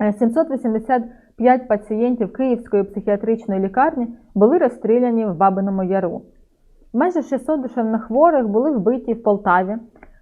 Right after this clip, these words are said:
Тисяча триста людей з психічними роз-, розладами вбиті в лікарні, е, під Дніпропетровськом, е, так званий масив Ігрень. Е, фактично знищення відбувались в десятках лікарнях на окупованих територіях,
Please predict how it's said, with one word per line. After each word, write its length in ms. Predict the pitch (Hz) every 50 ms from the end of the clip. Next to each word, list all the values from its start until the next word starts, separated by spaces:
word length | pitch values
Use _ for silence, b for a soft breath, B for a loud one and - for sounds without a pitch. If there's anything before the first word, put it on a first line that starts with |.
| b _
Тисяча 340 | 311 320 330 330 - 285 262
триста 420 | 285 277 302 311 311 - 254 233
людей 340 | 233 233 208 240 269 269 247
з 40 | 262
психічними 640 | - - 214 196 - 254 240 240 - 214 202 202
роз-, 380 | 202 233 262 285 247 - - _ _ _
розладами 720 | - - 208 226 247 254 240 247 226 208 214 208 208 202
вбиті 400 | 180 175 185 262 294 269 - 233
в 60 | 196
лікарні, 580 | 202 202 202 - 220 233 240 233 226 208 196 190 b b b b b b b b b b - -
е, 120 | 208 202
під 220 | 202 - 262 262 220
Дніпропетровськом, 1080 | 240 240 226 226 214 208 208 196 - 220 247 285 277 - - - 254 240 233 220 - - - _ _ _ _ - -
е, 260 | 180 185 185 175 175 175
так 120 | 226 214 202
званий 460 | 202 226 233 233 226 220 208 196 202 - - - - -
масив 500 | 202 208 208 202 - 247 233 214 226 247
Ігрень. 420 | - 196 208 214 208 202 208 226 - - - _ _ _
Е, 80 | - 202
фактично 580 | 208 240 226 233 359 381 370 - 269 247 233 214
знищення 440 | 214 254 311 302 - 240 220 208
відбувались 580 | 190 202 190 190 196 196 226 254 269 254 233 214
в 40 | 185
десятках 500 | 196 208 208 202 202 302 240 226 233 220
лікарнях 580 | 202 190 - 233 240 262 277 254 226 214 -
на 140 | 214 214 226
окупованих 540 | 247 247 240 226 233 226 220 226 214 208 -
територіях, 600 | - 214 196 196 196 202 214 233 254 254 233 226